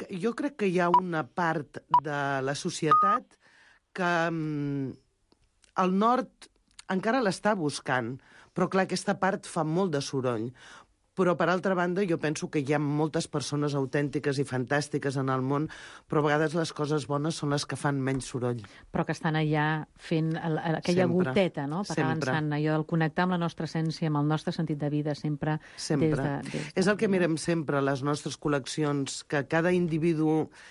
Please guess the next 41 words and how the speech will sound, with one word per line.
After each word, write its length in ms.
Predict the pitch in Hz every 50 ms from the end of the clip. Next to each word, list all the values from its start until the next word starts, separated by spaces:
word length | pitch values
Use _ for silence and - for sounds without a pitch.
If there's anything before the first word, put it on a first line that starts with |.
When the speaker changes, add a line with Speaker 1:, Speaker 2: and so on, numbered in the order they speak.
| - - - - _
Speaker 1:
sigui 280 | - - - 190 180 220 170
valent 540 | 180 170 160 175 185 170 147 131 123 135 131 - - _ _ _ _
de 200 | 165 - 160 156
Speaker 2:
Mm. 60 | 156 151
Speaker 1:
connectar 380 | 147 147 139 - - - 165
amb 140 | 175 170 147
la 80 | 123 120
seva 220 | - - 143 127
essència, 600 | 131 131 - 143 135 139 131 - - 139 127 123
que 100 | - 151 143
no 120 | 147 151
sempre 480 | 147 - - 147 139 135 131 135 123 117
és 140 | 131 123 - -
fàcil. 420 | - 127 120 - - 131 127 - -
Speaker 2:
No 180 | 160 156 160 151
sempre, 360 | - - 143 143 - 202 185
però 360 | - - 160 151 160 196 262 - - _
lo 80 | - 160
important 340 | 156 147 151 151 147 143 147
és 100 | 143 143
veure 200 | 143 143 143 139
la 80 | 139
llum 180 | 135 139 131 131
en 80 | 127
el 60 | 123 123
camí. 280 | - - - 131 127 - -
Speaker 1:
Sempre. 440 | - - - 139 127 110 - 123 107 - - - - - - - - - - - - - - - - - - - -
Speaker 2:
Ets 220 | 202 - - -
molt 400 | 202 190 185 190 196 196 196 185
original, 800 | 175 170 175 156 143 165 160 165 165 170 165 160 156 151 147 147 139 - - _ _
sí, 560 | - - - - - 170 165 180 202 214 214
o 80 | 196 175
sigui, 240 | 151 - 190 180 175
et 160 | 156 - 151
Speaker 1:
<laughs> 40 | 185
Speaker 2:
mostres 300 | 185 180 - 220 190 160
d'una 180 | 190 185 180 170
manera 320 | 170 165 165 165 165 175 -
molt 440 | - 185 175 175 175 180 180 175 165
autèntica, 720 | 160 151 - 160 160 165 151 - 175 165 - - 180 170 170 170 165 165 165 160 156
eh, 420 | - 156 151 151 151 143 139 -